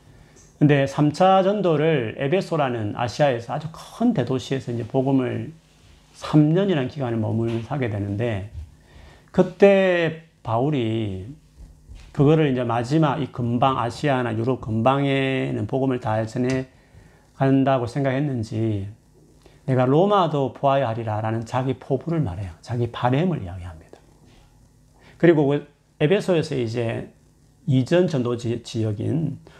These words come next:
마게도냐, 뭐 아가야를 돌면서 그 아가야라는 지역, 고린도라는 지역이 있는데, 거기서 겨울을 삼 개월 보내면서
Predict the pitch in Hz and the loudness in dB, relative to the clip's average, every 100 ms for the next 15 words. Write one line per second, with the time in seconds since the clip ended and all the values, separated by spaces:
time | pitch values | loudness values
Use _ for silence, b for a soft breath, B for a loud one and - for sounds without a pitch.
0 | B - 101 107 117 113 107 107 104 98 | B -2 0 0 0 0 0 -2 -2 -4
1 | 95 104 113 110 110 98 101 95 101 98 | -4 -2 0 0 0 -4 -6 -8 -6 -4
2 | 104 113 113 113 120 117 147 185 165 123 | -2 -4 -6 -6 -4 2 4 4 2 0
3 | 101 - - _ _ _ - - 107 98 | -4 -8 -12 _ _ _ -20 -8 -6 -6
4 | - - 117 151 180 151 113 - 107 98 | -6 -2 2 2 2 0 -2 -6 -6 -6
5 | 90 92 123 101 90 B B B B B | -4 0 0 -2 -8 B B B B B
6 | B B _ _ _ _ - _ _ 156 | B B _ _ _ _ -20 _ _ 2
7 | 165 - 139 123 120 - _ - 196 185 | 2 0 -2 -2 -4 -10 _ 6 6 6
8 | 139 123 110 - _ _ _ _ - - | 2 -4 -8 -12 _ _ _ _ -10 -4
9 | 123 131 139 156 156 110 113 135 139 - | 0 0 2 2 0 -2 -2 -2 -4 -6
10 | 107 110 | -8 -8